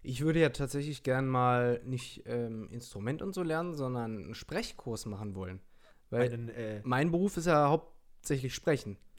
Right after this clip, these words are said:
Speaker 2: Ja.
Speaker 1: Und einfach mal so einen Sprachkurs zu machen, wie man sich re-, also ich weiß ja nicht mal, was du da lernst. Lernst du da klarer und deutlicher zu sprechen, sodass man jeden Buchstaben auch versteht?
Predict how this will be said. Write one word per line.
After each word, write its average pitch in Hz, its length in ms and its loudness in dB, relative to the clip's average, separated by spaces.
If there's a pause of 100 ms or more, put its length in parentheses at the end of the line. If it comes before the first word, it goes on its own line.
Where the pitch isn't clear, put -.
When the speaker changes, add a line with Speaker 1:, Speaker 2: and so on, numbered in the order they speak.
(140)
Speaker 2:
Ja. 117 400 -6
Speaker 1:
Und - 400 -4
einfach 135 200 -2
mal 135 100 0
so 123 80 0
einen 123 100 0
Sprachkurs - 800 -4
zu - 80 -2
machen, 233 260 2
wie 170 100 4
man 143 120 2
sich 123 160 -6
re-, 143 160 -4
also 120 320 -2
ich - 140 -8
weiß 139 160 -2
ja 147 60 -2
nicht 131 120 -4
mal, 131 100 0
was 123 140 0
du - 80 -6
da 113 80 -4
lernst. 120 460 -2 (260)
Lernst 135 220 -2
du 143 60 0
da 113 280 2 (220)
klarer 151 640 2
und 110 260 -6 (160)
deutlicher 196 560 -2
zu - 100 -8
sprechen, 202 520 -4 (180)
sodass 117 320 -2
man 110 160 -2 (160)
jeden 131 480 0
Buchstaben 123 580 -2
auch - 180 -10
versteht? 143 540 -2